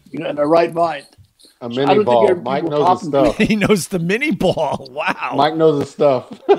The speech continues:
Speaker 2: <laughs>
Speaker 3: Mike, first of all,
Speaker 1: You
Speaker 3: I,
Speaker 1: know.
Speaker 3: I think they were drinking a lot more.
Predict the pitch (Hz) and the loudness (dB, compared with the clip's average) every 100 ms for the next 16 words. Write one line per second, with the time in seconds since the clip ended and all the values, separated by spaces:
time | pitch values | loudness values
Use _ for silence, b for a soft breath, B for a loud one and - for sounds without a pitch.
0 | 415 403 311 320 185 208 147 202 240 - | 2 2 0 -2 -2 -4 -2 -2 -2 0
1 | 226 196 170 139 - 151 170 233 240 208 | 2 2 2 0 -8 -10 -8 -8 -4 -2
2 | 151 190 185 151 139 160 180 156 131 123 | 0 -2 -2 -4 -2 -2 -2 -4 -2 -2
3 | 151 | -2